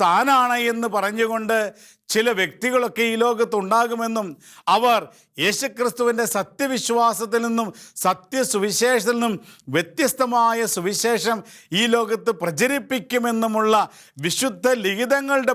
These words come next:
പൂർത്തീകരണം ഈ ലോകത്ത് സംഭവിക്കുവാനുള്ള സമയമായി എന്നാണ് പരിശുദ്ധ അമ്മ ലാസലറ്റിലൂടെ നിർദ്ദേശങ്ങൾ നൽകുക. പ്രിയമുള്ള സഹോദരങ്ങളെ, നമ്മൾ ആയിരിക്കുന്ന ഈ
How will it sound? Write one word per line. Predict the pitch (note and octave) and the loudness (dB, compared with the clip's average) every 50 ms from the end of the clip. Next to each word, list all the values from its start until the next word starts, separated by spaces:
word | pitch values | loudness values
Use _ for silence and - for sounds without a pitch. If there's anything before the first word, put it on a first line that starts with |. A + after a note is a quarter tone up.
| F3 E3+ | -2 -4
പൂർത്തീകരണം | F#3 G#3 G#3+ G#3+ - C#4 D4+ D4 D4+ D4 C#4+ C#4 C#4 C4 A3+ D#3 - - - - _ - F#3 A3+ | -6 -6 -6 -2 -2 0 2 4 2 2 2 0 -2 -4 -4 -4 -10 -18 -20 -20 _ -4 -2 -2
ഈ | B3+ A#3 A#3 | 2 2 2
ലോകത്ത് | A#3 G#3 A3 A3 D#3 - A3+ G#3+ G3+ E3+ - - - _ - - - | 2 2 0 -2 -2 0 0 0 0 -2 -4 -10 -20 _ -8 -2 0
സംഭവിക്കുവാനുള്ള | G3+ F#3 F#3+ G3 C4+ C#4 C#4+ C#4 G#3+ - - B3+ B3 B3 A#3+ A#3+ A#3+ A3+ A3+ A3 A3+ A3 G#3+ - - | 0 0 2 0 0 0 0 -4 -4 -2 -2 0 2 4 4 2 2 0 -2 -2 -2 -2 -2 -2 -4
സമയമായി | F3+ F#3 G#3+ C#4 D#4 D#4 D#4 D4+ C#4+ C4+ C4 B3+ A#3+ A#3+ A#3 | -4 -2 0 2 2 2 4 4 2 2 2 2 -2 -2 -2
എന്നാണ് | A3+ A3 G#3+ G3+ F#3+ F3+ D#3 - - - - _ _ D3 | 0 0 0 0 0 -4 -8 -10 -16 -20 -20 _ _ -4
പരിശുദ്ധ | D3+ F3 E3 D#3 G3 F3+ C#3+ F3 F#3 F3+ | -4 -4 -2 -4 -4 -4 -2 -2 -2 -2
അമ്മ | F3 F3 E3+ E3+ D#3 - - _ _ _ _ - B2 C3 | -2 -2 -2 -2 -2 -2 -8 _ _ _ _ -10 -4 0
ലാസലറ്റിലൂടെ | C#3 C#3+ D3 C#3+ - G3 G3 G3 E3 D3 E3 E3+ E3+ E3 D#3+ E3+ D#3+ D3 C#3 - - - _ _ _ _ A#2+ C3 | 0 0 0 0 -2 -2 -2 -2 -2 -4 -4 -2 -2 0 0 0 0 0 -4 -10 -18 -20 _ _ _ _ -6 -6
നിർദ്ദേശങ്ങൾ | C#3 C3+ B2+ E3+ F3+ E3+ - - E3 D#3 D#3+ D#3 D3 C#3+ | -4 -2 0 0 0 0 -2 -4 -2 -2 -2 -2 -2 -2
നൽകുക. | C3+ C#3 C3 C#3+ D3 C#3+ C3+ B2+ - - _ _ _ _ _ _ _ _ _ _ _ _ _ _ _ _ | -4 -4 -4 -2 0 0 -2 -2 -6 -14 _ _ _ _ _ _ _ _ _ _ _ _ _ _ _ _
പ്രിയമുള്ള | B2+ D3 E3 F3 E3+ E3+ E3 C3 D#3 | -4 -4 -2 0 0 -2 0 0 -2
സഹോദരങ്ങളെ, | C3+ B2+ B2+ C#3+ D3+ D#3+ D#3+ E3 E3 E3 E3+ E3+ E3+ D#3+ D#3 - - _ _ _ _ _ _ _ _ _ _ _ _ _ _ _ A#2 | -2 0 0 0 0 0 0 0 0 0 0 0 0 0 -2 -6 -10 _ _ _ _ _ _ _ _ _ _ _ _ _ _ _ -6
നമ്മൾ | B2 C3 C#3 D3+ D#3+ F3 F3 F3 E3+ D3+ B2+ - - _ _ _ _ _ _ _ - A2+ | -4 -4 -2 0 0 2 2 2 2 0 -4 -8 -16 _ _ _ _ _ _ _ -4 -2
ആയിരിക്കുന്ന | C3+ D#3 F3+ F#3+ E3+ E3+ D#3 - - E3+ E3 D#3+ | -2 0 0 0 0 0 -2 -2 -2 -2 0 0
ഈ | D#3+ | 0